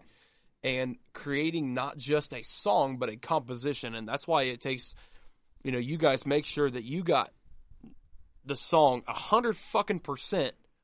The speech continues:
Speaker 2: where you want it to be before you're ready to record or play it start to finish. It is all about
Speaker 1: Oh my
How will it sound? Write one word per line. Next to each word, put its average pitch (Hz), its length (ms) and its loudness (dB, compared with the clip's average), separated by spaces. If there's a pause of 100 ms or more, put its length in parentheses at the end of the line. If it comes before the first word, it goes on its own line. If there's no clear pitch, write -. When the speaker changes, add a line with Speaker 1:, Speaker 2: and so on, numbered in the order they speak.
(120)
Speaker 2:
where 139 240 4
you 160 200 0
want 151 260 2
it 139 60 -14
to 135 120 -4
be 139 180 0
before 143 360 0
you're 139 160 0
ready 131 340 -2
to 127 360 -6 (320)
record 151 640 6
or 127 100 0
play 143 300 2
it - 140 -4
start 147 300 2
to 131 60 -14
finish. 139 520 -4 (880)
It 143 180 2
is 127 160 0
all 165 380 6
about 131 460 2 (280)
Speaker 1:
Oh - 60 -20
my - 60 -20